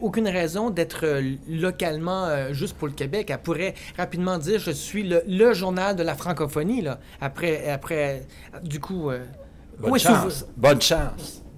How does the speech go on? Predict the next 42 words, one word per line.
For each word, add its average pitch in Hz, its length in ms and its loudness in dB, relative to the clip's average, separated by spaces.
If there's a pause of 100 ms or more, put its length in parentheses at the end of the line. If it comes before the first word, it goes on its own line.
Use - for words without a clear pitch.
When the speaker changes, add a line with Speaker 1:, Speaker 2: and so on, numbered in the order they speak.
(100)
Speaker 1:
Parce - 160 0
qu'il 226 80 0
n'y 196 60 4
a - 20 0
pas 185 80 2
la 170 100 2
confiance, 208 520 -2
ou 185 60 2
on, 170 60 2
on, 160 360 -2
on 151 180 -4
connaît 165 220 -2
pas 156 100 0
les 170 80 0
journalistes, 160 420 -2
parce 156 160 -6
que 180 60 -2
la, 160 180 2
la 156 140 0
marque 180 320 -2
est 165 60 2
juste 156 240 -4
locale, 190 480 -2 (360)
donc 165 200 -4
ils 151 40 -6
sont 156 200 -4
coincés. 165 680 -4 (300)
Ils 151 100 -2
pourraient 170 240 2
la, 208 140 4
ils 151 120 -2
pourraient 165 280 0
la, 156 160 0
la, 135 240 -4
la 127 160 -4
Speaker 2:
Pour 131 160 -4
donner 135 180 2
des 156 60 2
Speaker 1:
détendre. 151 200 6
Speaker 2:
nouvelles 131 300 2
de 117 60 -6
quoi ? 147 260 -4